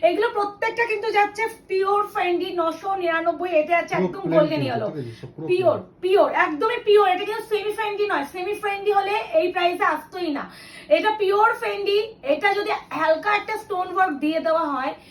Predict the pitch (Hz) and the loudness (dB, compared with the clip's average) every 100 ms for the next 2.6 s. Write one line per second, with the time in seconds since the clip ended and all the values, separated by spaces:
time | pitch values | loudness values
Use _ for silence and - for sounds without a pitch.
0 | - - 359 359 392 392 392 370 392 294 | -20 -6 -2 2 2 2 -2 -2 -4 0
1 | 302 320 320 320 339 339 320 330 - 320 | 0 0 -2 -4 -4 0 0 -2 -8 0
2 | 302 294 311 269 233 - | 0 0 -6 -8 -8 -10